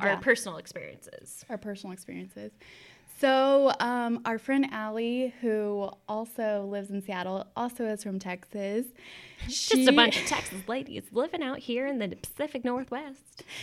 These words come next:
Speaker 2: She works at this really, really big company, and they specifically put on, like, an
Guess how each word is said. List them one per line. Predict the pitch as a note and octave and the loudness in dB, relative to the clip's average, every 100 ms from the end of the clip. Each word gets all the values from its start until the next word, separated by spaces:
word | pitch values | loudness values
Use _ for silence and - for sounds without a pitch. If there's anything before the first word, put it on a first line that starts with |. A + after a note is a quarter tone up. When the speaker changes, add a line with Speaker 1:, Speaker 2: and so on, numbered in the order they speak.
| - - E4+ | -14 -14 -18
Speaker 2:
She | - - - D4+ E4 D#4+ D4 C#4 C4 - | -10 -6 0 4 4 6 4 4 2 2
works | B3 B3+ B3+ | 2 2 0
at | B3 | 2
this | B3 A#3 | 2 4
really, | B3 B3 | 4 6
really | A#3+ A#3 | 6 4
big | G#3+ G3+ | 2 -2
company, | G#3+ G#3 F#3+ D#3 - - - - - | -2 -2 -2 -4 -6 -10 -20 -18 -4
and | A#3+ B3 | 2 4
they | B3+ C#4 | 6 4
specifically | C4+ C4 B3 - D#4+ F4 E4 E4 D#4 | 0 -4 -4 -8 -4 -4 -4 0 0
put | C#4 - D4 D4 D4 | 0 -2 2 2 0
on, | B3+ C4+ B3+ F#3+ F3+ F#3 - - _ | -4 -2 0 0 -2 -4 -16 -20 _
like, | - A#3+ A#3 | 0 2 2
an | A#3+ | 0